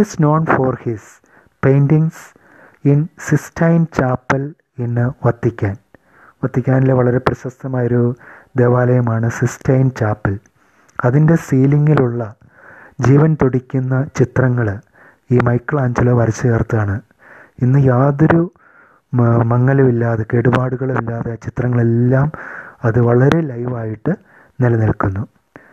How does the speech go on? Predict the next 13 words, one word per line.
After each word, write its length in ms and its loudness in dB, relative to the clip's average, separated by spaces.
His 240 2
Last 320 -4
Judgment 560 -4
and 260 0
The 160 2
Fall 240 2
of 60 0
Man 220 -4
are 240 0
among 180 0
the 60 0
most 300 -2
famous 380 -4